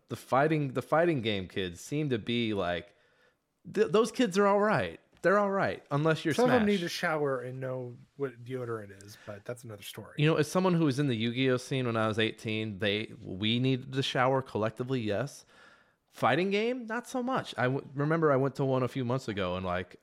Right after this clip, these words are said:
Speaker 1: I did not have to hold my nose. <laughs>
Speaker 2: That, well, you, yeah, that's fair.
Speaker 1: It was a small
Speaker 2: Um,
Speaker 1: one. It wasn't like I was going to Combo Breaker like Jake does, but
Speaker 2: That's true.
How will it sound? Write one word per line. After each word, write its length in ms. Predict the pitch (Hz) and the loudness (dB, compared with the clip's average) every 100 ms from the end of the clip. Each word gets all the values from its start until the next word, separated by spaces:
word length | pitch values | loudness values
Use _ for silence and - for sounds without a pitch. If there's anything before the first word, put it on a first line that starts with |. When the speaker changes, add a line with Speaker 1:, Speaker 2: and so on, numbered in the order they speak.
| _ | _
Speaker 1:
I 240 | 104 107 107 | 2 2 2
did 220 | 104 107 | 0 -4
not 180 | 101 98 | -2 -2
have 140 | 98 | -4
to 100 | - | -4
hold 160 | 104 98 | -6 -6
my 80 | 104 | -6
nose. 320 | 110 95 - _ _ _ _ _ - | -8 -12 -20 _ _ _ _ _ -10
<laughs> 80 | 640 554 - - _ _ - | -8 -8 -14 -20 _ _ -4
Speaker 2:
That, 160 | 180 - | -4 -4
well, 180 | 196 196 | -4 -4
you, 260 | 175 170 160 _ | -4 -6 -8 _
yeah, 160 | 151 - | -8 -8
that's 160 | 117 - | -12 -16
fair. 260 | - - - - | -18 -20 -14 0
Speaker 1:
It 20 | |
was 140 | 180 | 2
a 40 | 185 | 2
small 300 | - 175 196 | 2 4 4
Speaker 2:
Um, 60 | |
Speaker 1:
one. 160 | 120 107 | 4 4
It 80 | 117 | 4
wasn't 240 | 127 131 | 2 2
like 200 | 117 117 | 2 2
I 40 | 117 | 2
was 160 | 110 | 0
going 240 | 101 110 107 | 0 0 2
to 120 | 101 | 0
Combo 400 | 95 101 104 101 | 0 -2 0 0
Breaker 340 | 95 98 - 92 | 2 0 0 -4
like 180 | 85 | -6
Jake 280 | - 95 95 | -4 -6 -6
does, 260 | 87 85 85 | -8 -12 -14
but 220 | - 82 _ _ _ _ | -16 -16 _ _ _ _
Speaker 2:
That's 220 | 123 107 | -10 -10
true. 340 | - - 98 | -14 -20 -20